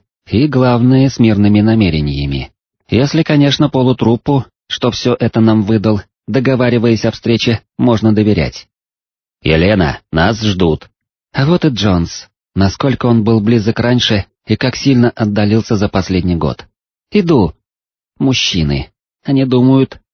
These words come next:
что всё будут решать только слова, но это не так. Мой внешний вид, моя уверенность, то, насколько крепкой и единой будет выглядеть наша команда, всё это будет играть едва ли не более важную роль.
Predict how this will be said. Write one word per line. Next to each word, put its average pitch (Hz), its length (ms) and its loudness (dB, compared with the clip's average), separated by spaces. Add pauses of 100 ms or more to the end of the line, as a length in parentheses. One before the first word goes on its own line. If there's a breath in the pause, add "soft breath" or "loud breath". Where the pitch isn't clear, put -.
что - 220 -2
всё 160 240 -2
будут 139 280 0
решать 127 360 0
только 117 260 -4
слова, 85 460 -2 (260)
но 104 160 0
это 101 180 -2
не 104 100 0
так. - 360 -8 (400)
Мой 104 200 2
внешний 92 440 0
вид, 107 260 -4 (100)
моя 101 260 0
уверенность, 98 680 -2 (300)
то, 156 140 2
насколько 131 420 0
крепкой 117 440 -2
и 104 140 -4
единой 98 420 0
будет 92 340 -2
выглядеть 92 400 -2
наша 92 260 -2
команда, 98 580 -2 (240)
всё - 200 -4
это 139 220 0
будет 123 320 0
играть 123 380 -2
едва 117 320 0
ли 113 100 2
не 117 140 4
более 104 400 2
важную 87 540 -2
роль. 67 260 -4